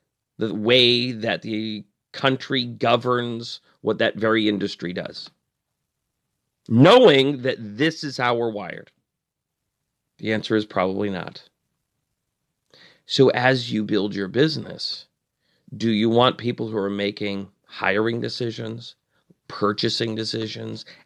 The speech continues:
acquisition decisions, allocation of resources in general? Do you want them making decisions based off of that kind of activity,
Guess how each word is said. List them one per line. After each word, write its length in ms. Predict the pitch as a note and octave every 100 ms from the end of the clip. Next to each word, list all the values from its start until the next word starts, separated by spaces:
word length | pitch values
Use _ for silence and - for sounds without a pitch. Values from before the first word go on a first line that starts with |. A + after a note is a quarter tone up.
| -
acquisition 800 | G2 A2+ - G#2+ A2 A2 B2 A2+
decisions, 840 | A2 - G#2+ A2 A2 A2 B2 - _ _ _ _ _ _ _ _ _ _ _
allocation 920 | B2 C#3+ F3 D3+ - B2+ C3+ - C#3+
of 180 | B2 G2+
resources 680 | G2 D3+ F3 F#3 F3 - E3
in 220 | F3 F3
general? 500 | C#3+ B2 G2+ G2+ G2+ - - - -
Do 100 | A2+
you 160 | A#2+
want 440 | A#2 A2 C3+ E3+ G3
them 240 | G3+ F#3+
making 380 | D#3 E3 E3+ F3
decisions 760 | D#3 - F#3+ E3+ G#2+ F2 E2+ - - _ -
based 400 | - D#3 E3 - -
off 340 | B2 A#2+ -
of 340 | A#2 A2 G2 -
that 320 | G#2 A#2+ -
kind 240 | - F3+
of 80 | F#3
activity, 640 | F#3 F#3 G3+ G3+ - D#4+